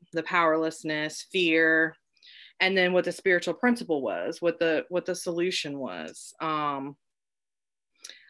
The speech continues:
I think from what Doug was saying, he did something similar in his approach too. But for me, it was easier to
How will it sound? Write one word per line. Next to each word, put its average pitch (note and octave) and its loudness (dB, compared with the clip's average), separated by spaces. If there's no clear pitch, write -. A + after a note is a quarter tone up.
I E3 -2
think F#3 0
from E3+ -2
what E3 0
Doug E3+ 2
was E3 -8
saying, D#3+ -2
he E3+ -4
did D#3 -2
something D3+ -6
similar D#3 -2
in E3 -2
his F3+ -2
approach - -2
too. E3+ 2
But D#3+ 4
for G#3 0
me, G#3+ 6
it F#3 4
was F3 0
easier G3 2
to D#3+ 2